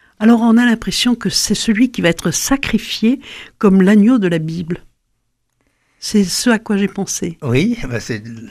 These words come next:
Speaker 2: c'est une belle image en tout cas, et ça, ça
Speaker 1: C'est, c'est, c'est, lui, euh, c'est l'image de la, l'innocence, euh, de la douleur,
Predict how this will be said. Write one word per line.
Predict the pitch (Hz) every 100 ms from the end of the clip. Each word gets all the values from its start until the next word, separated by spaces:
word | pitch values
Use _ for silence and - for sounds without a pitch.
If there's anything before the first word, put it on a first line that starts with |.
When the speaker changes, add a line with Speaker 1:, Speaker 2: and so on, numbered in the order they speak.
| - - - -
Speaker 2:
c'est | 120
une | 123
belle | 113 113
image | 104 107 139
en | 127
tout | -
cas, | - 127 151
et |
ça, | 123 107 107 - - - - - - _ _
ça | _ - - - - - - - _ - - - _ _ _ -
Speaker 1:
C'est, | - - 254 254 254 202
c'est, | 196 - 269
c'est, | - 277 247 226 -
lui, | 240 302 311
euh, | - 180 - 143
c'est | 208 -
l'image | 254 247 269 330 240
de | 226
la, | 240 220
l'innocence, | 226 254 254 247 - 285 311 339 - 277 254 - - - -
euh, | 220 220 208 202
de | 196
la | 240 262
douleur, | 226 254 254 240 240 262 311 320